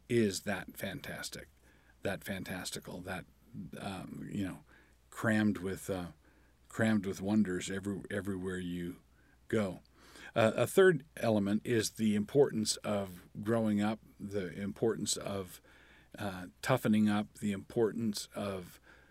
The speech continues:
uh, sacrificing yourself, the, the importance of learning to say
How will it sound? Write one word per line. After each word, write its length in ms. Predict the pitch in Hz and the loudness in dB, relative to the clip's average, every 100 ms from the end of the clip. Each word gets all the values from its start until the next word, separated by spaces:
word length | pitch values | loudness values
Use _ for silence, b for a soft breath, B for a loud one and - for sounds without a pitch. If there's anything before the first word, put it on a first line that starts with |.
| B B _ - | B B _ -16
uh, 280 | - 113 98 95 - _ _ _ | -8 -6 -6 -10 -14 _ _ _
sacrificing 880 | - - 131 131 117 120 107 - 104 | -6 0 2 2 -2 0 0 0 -2
yourself, 560 | 95 95 113 98 95 - | -2 -4 -4 -4 -6 -8
the, 240 | 98 92 104 | -8 -4 -4
the 240 | 101 107 | -2 0
importance 560 | 101 - 123 - - - | 0 0 0 0 -2 -6
of 160 | 95 | -4
learning 500 | 104 110 107 104 101 - | -2 2 2 2 0 -4
to 140 | 113 | -8
say 540 | 104 - 101 98 95 | -4 -2 -2 -2 -6